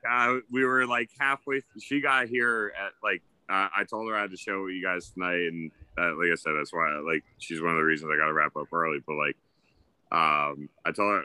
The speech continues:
like, I told her I had the show, and she got here, and, like, we were already, like, twenty minutes in. And all of a sudden, like, ten minutes after she got here, I was just like, "Wait, you know both Erics that I do this show with." I, Mike, I don't, I don't know if you,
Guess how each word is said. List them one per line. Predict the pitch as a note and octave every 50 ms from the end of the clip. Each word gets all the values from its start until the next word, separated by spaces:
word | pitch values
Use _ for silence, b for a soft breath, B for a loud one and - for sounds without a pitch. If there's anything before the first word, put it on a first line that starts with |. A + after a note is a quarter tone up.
| C#2+ F2+
like, | F2+ E2+ E2 E2+
I |
told | D#2+ - G#2+ G#2+ G#2+
her | G2+ G2
I | F#2+
had | F#2+ E2
the | E2+
show, | - - G#2+ G#2 G#2 G2+ G2
and | F#2 E2+
she | - - -
got | - G2 G2+ G2 F#2
here, | G2 G2 F#2 F#2 F#2 F2+
and, | E2 E2
like, | E2 D#2+ D#2+ D2+ -
we | F#2 F#2
were | F2+ F2+ F2+
already, | F2 F2 F2 E2+
like, | D#2+ D#2+ D#2 -
twenty | - - F2 F2 F2 E2+
minutes | F2 E2+ E2+ E2 - -
in. | F#2 F#2 F2+ F2 E2 - _ _ - - - _ _ _ _ _ _ -
And | F2+ F#2+
all | G#2 A2+
of | A2
a | G#2+
sudden, | - - B2 A2+ G#2+
like, | G2+ F#2+ -
ten | - - A2 A2
minutes | G#2+ G#2 F#2+ -
after | G#2+ G2+ - -
she | F2 - E2+
got | F#2 F#2+ F#2+ F#2 E2+
here, | F2+ F2 E2+
I | E2
was | D#2 D2+
just | D#2+ -
like, | F#2 E2+ -
"Wait, | A#2 A2 F#2+ E2 - _
you | - G#2 B2+
know | C#3 C3 G#2+ F#2 D#2+ - -
both | F#2 G2 G#2 A2 - - - F#2
Erics | F#2+ G2+ F#2 D#2+ C#2 - - - - - - - -
that | F2 E2+
I | E2+ E2+
do | E2 D#2 F2 F2 E2+
this | D#2+ E2 D2+
show | - - G2 F2+ E2+ D#2 C2+
with." | C2 B1+ A#1 - _ -
I, | G2 G2+ G2 F2+ G2+
Mike, | A2 A#2 A2+ G#2 G2
I | A2
don't, | A#2 B2+ C#3 C3+ B2+ - -
I | A#2+ A#2+
don't | C3 D3 C#3 A#2+ A2+
know | A#2+ A#2+ A#2 A2+
if | G2+ E2+ F2
you, | F#2+ A2 G2+